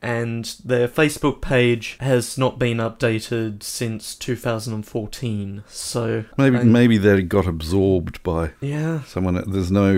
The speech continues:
Speaker 2: Wikipedia entry
Speaker 1: No,
Speaker 2: for
Speaker 1: they didn't do enough.
Speaker 2: That's sad. Or, or it could be really exciting. Uh, maybe they went on to bigger and better things, and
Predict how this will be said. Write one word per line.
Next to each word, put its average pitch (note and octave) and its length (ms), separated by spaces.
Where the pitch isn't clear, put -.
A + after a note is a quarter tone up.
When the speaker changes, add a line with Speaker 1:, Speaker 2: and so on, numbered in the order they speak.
Speaker 2:
Wikipedia G2 800
entry G#2 280
Speaker 1:
No, A#2 360
Speaker 2:
for G#2 80
Speaker 1:
they A#2+ 120
didn't A2+ 360
do C#3 220
enough. - 580
Speaker 2:
That's - 220
sad. D#2+ 500
Or, C3+ 240
or C3 300
it A#2 80
could C#3 180
be G2 160
really G2 280
exciting. F2+ 640
Uh, E2+ 160
maybe F#2 500
they D#2+ 640
went F#2 240
on F2 180
to E2+ 200
bigger F2 400
and E2 160
better F2 260
things, E2 480
and D#2+ 240